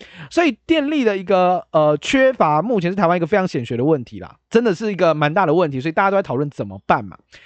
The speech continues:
所以太阳能的发电本身就是目前我国政府目前很积极开发的一块，这第一个政府的一个政策导向。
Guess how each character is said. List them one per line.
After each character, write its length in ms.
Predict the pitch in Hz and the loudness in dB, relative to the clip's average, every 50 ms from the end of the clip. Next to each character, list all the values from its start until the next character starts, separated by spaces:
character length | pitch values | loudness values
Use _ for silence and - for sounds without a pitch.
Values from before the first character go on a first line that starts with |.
| - - - _ | -20 -20 -20 _
所 160 | - - 320 | -10 -6 -4
以 220 | 349 302 208 147 - | -2 -2 -4 -6 -8
太 160 | - - 302 311 | -6 -2 -2 0
阳 120 | 254 208 | 0 0
能 140 | 190 175 165 | -2 -2 -4
的 40 | 175 | -4
发 240 | 165 - 202 202 214 | -4 -4 -2 -2 -2
电 160 | 208 214 180 | -2 -4 -4
本 220 | 143 - 131 127 | -2 -4 -4 -4
身 160 | 135 - 190 | -4 -4 -2
就 80 | 185 190 | -2 -2
是 100 | 175 170 | -2 -2
目 200 | 202 202 202 170 | -4 -4 -4 -4
前 120 | 151 151 | -4 -4
我 140 | 135 135 127 | -2 -4 -4
国 160 | 110 123 123 | -4 -4 -4
政 180 | 127 180 196 170 | -2 -2 -2 -2
府 140 | 131 135 120 | -4 -6 -6
目 140 | 160 185 170 | -4 -4 -4
前 120 | 151 143 | -4 -4
很 140 | 131 117 113 | -6 -8 -8
积 140 | 123 175 175 | -8 -8 -8
极 100 | 147 139 | -8 -6
开 180 | - 156 151 | -6 -4 -4
发 140 | 147 151 143 | -4 -2 -4
的 80 | 139 113 | -4 -6
一 80 | 104 | -6
块， 180 | - - 156 120 120 | -6 -6 -8 -6 -6
这 100 | - 196 | -6 -8
第 140 | 170 185 | -6 -6
一 100 | 175 190 | -8 -4
个 100 | 165 175 | -2 -2
政 240 | 175 - 214 190 156 | 0 0 0 -2 -2
府 120 | 127 110 101 | -4 -8 -10
的 80 | 104 | -10
一 20 | 107 | -8
个 180 | 110 113 110 | -8 -8 -8
政 140 | 107 - 170 | -6 -6 -4
策 140 | 151 165 151 | -2 -2 -2
导 120 | 127 92 | -2 -4
向。 220 | 92 - 139 - | -6 -12 -12 -12